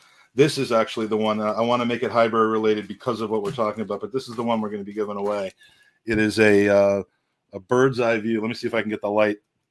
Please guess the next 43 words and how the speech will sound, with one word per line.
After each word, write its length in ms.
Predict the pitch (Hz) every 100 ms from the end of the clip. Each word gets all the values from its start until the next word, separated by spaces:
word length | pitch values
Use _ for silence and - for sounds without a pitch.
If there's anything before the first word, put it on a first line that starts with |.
| _
better 340 | 113 107 104
on 140 | 101 101
this. 260 | 101 - _ _ _
Bird's 260 | - 151 139
eye 160 | 139 123
view 320 | 120 120 117
of 260 | 110 117 110
Highbury. 600 | 113 104 104 101 101 98 _ _ _ _
Uh, 240 | 107 104 107
are 140 | 110 113
there 160 | 117
seats 500 | 104 - - 175 165
in 160 | 180 170
there? 460 | 165 165 165 156 -
It 160 | 143 123
looks 280 | 127 123
like 120 | 127 113
there 200 | 113 104
are 160 | 107
seats 320 | 107 110 101
in 80 | 107
there, 100 | 101
which 160 | 101 - -
breaks 300 | 117 113 110
my 160 | 104
heart, 280 | 95 92 92 _ _ _ _ _ -
um, 580 | 101 95 95 95 92 95 _ -
seeing 360 | - 113 101
seats 440 | 92 - 110 101 -
in 100 | 98
the, 160 | 98 101
in 80 | 98
the 80 | 98
e-, 220 | 101 104
in 120 | 101
the 60 | 98
North 300 | 98 95 -
Bank, 240 | 101 95 -
but 200 | 98 95 - _ _ _ _
obviously 440 | 95 92 98 107 95
I 40 |
understand 420 | 95 95 - 95
why. 320 | 92 92 92